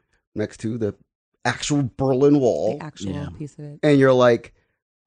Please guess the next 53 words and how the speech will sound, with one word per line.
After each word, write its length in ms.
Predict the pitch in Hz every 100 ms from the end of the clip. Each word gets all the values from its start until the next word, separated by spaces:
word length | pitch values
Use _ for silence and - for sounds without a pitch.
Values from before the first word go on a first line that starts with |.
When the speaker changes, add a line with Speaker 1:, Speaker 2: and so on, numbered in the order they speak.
| _ -
Speaker 1:
and 200 | 123 123
this 140 | 131
song 320 | - 127 127 139
is 100 | 131
playing, 340 | 185 202 139
and 80 | 123
I'm 80 | 117
like, 200 | 113 98
"This 180 | 110 -
wall, 320 | 98 107 82 90 90 92 _
well, 80 | -
okay. 300 | 110 90 104 - _ _ _ _ _ -
I 40 |
guess 240 | 85 95 -
that's 320 | 87 80 -
not 180 | 92 87
happening, 480 | 120 - 92 113
but, 220 | 95 92 -
you 100 | 123
know, 360 | 87 98 113 95 _ _ _ -
it 40 | 127
was 100 | 120
a 40 |
Speaker 2:
Mm-hmm. 40 | 127
Speaker 1:
nice 180 | 139 -
try. 300 | 131 151 110
We, 140 | 104 -
we 80 | 104
tried." 460 | 120 156 139 147 - - 180
<laughs> 120 | 175
You 340 | - 320 -
know, 320 | 240 165 233
like, 240 | 226 175 -
five 520 | - 208 - 190 185
years 180 | 180 165
after 220 | 170 175
the 80 | 143
Berlin 320 | 160 156 147
Wall, 180 | 156 156
it 40 |
seemed 180 | - 151
like, 120 | 139
"Okay, 280 | 147 156 143
we 120 | 123
got 160 | 127 123
a, 140 | 117
we 80 | 110
got 140 | 120 110
a 40 |
thing 200 | - 104
here. 180 | 95 82
We're 120 | 98
gonna, 220 | 104 95